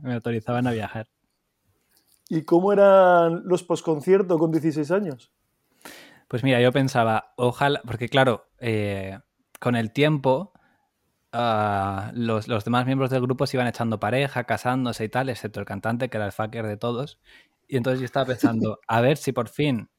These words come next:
Speaker 1: cumplo unos pocos años más para tener algo de edad legal yo para hacer cosas, y a ver si el cantante ya se va jubilando un poco de esto de la vida fucker y me deja hueco a mí.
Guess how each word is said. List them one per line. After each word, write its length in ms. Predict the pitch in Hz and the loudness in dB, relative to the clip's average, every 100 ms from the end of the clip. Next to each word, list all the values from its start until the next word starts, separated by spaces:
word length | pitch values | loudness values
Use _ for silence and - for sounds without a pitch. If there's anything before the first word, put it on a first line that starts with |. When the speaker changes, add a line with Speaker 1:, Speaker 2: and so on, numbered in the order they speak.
| _ - | _ -4
Speaker 1:
cumplo 280 | 127 120 | -2 0
unos 200 | 139 131 | 0 0
pocos 280 | - 131 120 | 0 0 0
años 300 | 123 123 117 | 2 2 2
más 380 | 139 123 - - _ - | 0 0 -4 -16 _ -12
para 200 | 98 95 | -10 -8
tener 280 | 104 104 110 | -6 -2 -2
algo 180 | 113 | 0
de 120 | 110 110 | 0 0
edad 180 | 110 | 0
legal 320 | 110 113 113 110 | 0 -2 -2 0
yo 160 | 127 | -2
para 180 | 117 92 | -2 -10
hacer 220 | - 113 | -10 -10
cosas, 420 | 113 113 151 - _ - - - _ _ _ | -8 -6 -8 -12 _ -20 -20 -20 _ _ _
y 100 | 127 | -2
a 80 | 113 | 0
ver 140 | 110 110 | 0 0
si 140 | 127 | -2
el 100 | 117 | -2
cantante 420 | 117 110 113 135 | -2 -2 -2 -2
ya 180 | 120 101 | -2 -2
se 220 | - 92 | -6 -10
va 140 | 95 92 | -8 -6
jubilando 440 | 113 107 104 107 | -4 -4 -2 -2
un 100 | 107 | -2
poco 260 | 117 110 95 | -4 -4 -4
de 100 | 98 | -6
esto 200 | - 110 | -6 -4
de 100 | 110 | -4
la 80 | |
vida 200 | 107 110 | -4 -4
fucker 380 | 104 117 160 170 | -4 -4 -4 -4
y 120 | 123 113 | -4 -2
me 100 | 107 | -2
deja 260 | 107 - | -2 0
hueco 280 | 117 113 107 | 0 0 0
a 20 | |
mí. 260 | 127 220 | -2 -2